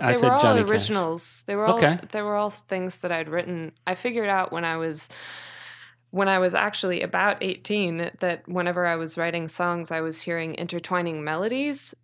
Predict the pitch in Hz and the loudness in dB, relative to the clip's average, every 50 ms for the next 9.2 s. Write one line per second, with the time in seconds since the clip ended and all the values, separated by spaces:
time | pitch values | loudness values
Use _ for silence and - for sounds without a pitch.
0 | _ _ - 185 180 170 170 170 165 - - - _ - 175 170 170 165 160 - | _ _ -6 -4 -4 -4 -4 -6 -8 -10 -16 -16 _ -8 -6 -6 -6 -6 -8 -8
1 | - - 175 170 165 165 165 160 156 - - 160 147 - _ _ _ _ _ _ | -8 -4 -4 -2 -2 -2 -2 -4 -4 -4 -6 -8 -10 -14 _ _ _ _ _ _
2 | 170 170 165 - - 170 160 156 - - 170 165 160 156 - 151 147 - - 151 | -4 -4 -4 -4 -8 -8 -8 -8 -8 -8 -8 -8 -8 -8 -10 -12 -14 -12 -12 -10
3 | 143 147 143 - 151 131 - - 139 139 139 - 143 143 143 139 - - - - | -10 -10 -8 -8 -8 -8 -8 -10 -12 -12 -8 -8 -8 -8 -8 -10 -14 -16 -18 -18
4 | - _ _ _ - - - - - - - 139 143 - _ _ 160 151 - - | -20 _ _ _ -14 -14 -12 -8 -8 -8 -8 -8 -10 -14 _ _ -14 -14 -10 -10
5 | 156 151 147 - - - - _ _ - 156 156 151 - - - 160 156 165 170 | -10 -10 -10 -12 -16 -16 -18 _ _ -12 -10 -10 -10 -10 -8 -8 -8 -6 -8 -8
6 | - 143 - - _ 175 165 156 151 143 139 147 151 147 147 135 - - - 156 | -8 -12 -14 -14 _ -10 -8 -8 -8 -8 -8 -10 -10 -10 -10 -12 -14 -12 -8 -8
7 | 156 143 143 139 - - - - 139 139 139 143 - - 156 147 - - - 156 | -6 -6 -8 -8 -10 -12 -10 -10 -10 -10 -10 -12 -12 -12 -12 -12 -14 -14 -10 -8
8 | 151 151 151 151 156 - - - - - - - - 170 165 156 - - 170 160 | -6 -6 -6 -6 -8 -10 -12 -14 -14 -16 -14 -12 -10 -10 -10 -10 -6 -6 -4 -4
9 | 156 156 151 | -4 -6 -8